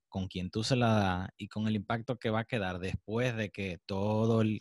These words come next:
la cadena de suplidores, de todo eso, se vea en acción. Entonces, es muy,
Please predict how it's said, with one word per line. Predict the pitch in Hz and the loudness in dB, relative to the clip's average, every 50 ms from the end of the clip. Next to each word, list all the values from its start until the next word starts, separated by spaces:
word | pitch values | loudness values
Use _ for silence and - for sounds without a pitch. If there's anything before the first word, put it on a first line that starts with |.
| _ - | _ -2
la | 101 98 | -2 -2
cadena | - 98 95 98 104 110 110 | 0 2 2 2 4 4 2
de | 107 101 | 2 2
suplidores, | - 110 104 85 98 98 98 95 90 95 95 101 101 104 104 104 98 98 | 0 0 -2 0 0 2 2 2 4 4 4 6 6 6 6 6 4 4
de | 95 95 | 2 2
todo | 87 - 104 110 120 127 127 123 120 | 0 0 2 4 6 8 8 10 8
eso, | 113 107 92 107 107 117 - _ _ _ _ | 8 6 4 2 -2 -2 -4 _ _ _ _
se | - - - 110 104 104 | -6 0 2 4 4 6
vea | 101 104 107 113 113 110 107 - | 6 6 6 6 6 4 4 2
en | - 107 110 104 | 0 0 0 0
acción. | 98 92 - - - 147 151 135 104 87 - _ - - | 0 0 0 2 4 6 6 6 4 0 -4 _ -10 -6
Entonces, | 104 - 110 107 113 120 113 113 - - - - _ _ _ _ - | -2 0 2 4 6 6 4 4 2 -4 -10 -18 _ _ _ _ -2
es | - 123 131 127 - | 0 2 2 4 4
muy, | - 127 131 135 139 143 147 147 147 147 147 143 139 131 120 117 - | 4 4 6 8 10 12 12 12 12 12 12 12 12 10 8 6 2